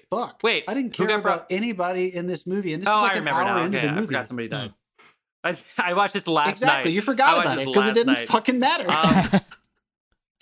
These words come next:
Speaker 1: All right, hold on. So let, let's talk really technically, just to give a perfect example. This person dies in the middle of this story, and it stops the movie.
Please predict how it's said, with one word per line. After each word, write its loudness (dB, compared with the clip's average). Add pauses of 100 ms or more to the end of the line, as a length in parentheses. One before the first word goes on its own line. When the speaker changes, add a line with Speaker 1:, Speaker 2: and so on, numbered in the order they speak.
Speaker 1:
All 4 (420)
right, -2
hold 2
on. -2 (160)
So 2
let, 2
let's 0
talk 0
really 2
technically, -2
just -4
to -4
give -4
a -2
perfect -4
example. -8 (560)
This -4
person -4
dies -4
in -4
the -4
middle -4
of -4
this -6
story, -6
and -4
it -8
stops -6
the -2
movie. -4